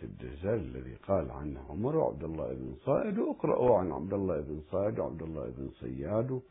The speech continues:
واقرأوا كيف أنه حتى حفصة وعبد الله بن عمر أحاديث عنهم وغيرهم وغيرهم. نعم. بعدين جاء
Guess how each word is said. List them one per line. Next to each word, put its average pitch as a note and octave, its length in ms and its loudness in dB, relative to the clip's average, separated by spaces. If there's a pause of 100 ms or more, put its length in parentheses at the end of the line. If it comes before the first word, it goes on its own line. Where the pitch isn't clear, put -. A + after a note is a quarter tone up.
(460)
واقرأوا G#2+ 540 6
كيف F#2+ 260 2
أنه F2 460 2 (280)
حتى - 460 2 (320)
حفصة - 380 2
وعبد D2 280 2
الله D#2+ 280 2
بن D2 180 -2
عمر D#2 380 -2
أحاديث C#2+ 500 -6
عنهم G#2+ 480 0
وغيرهم G#2 640 0
وغيرهم. A2 520 0
نعم. - 300 -10 (560)
بعدين A2+ 720 8 (640)
جاء G#2 800 4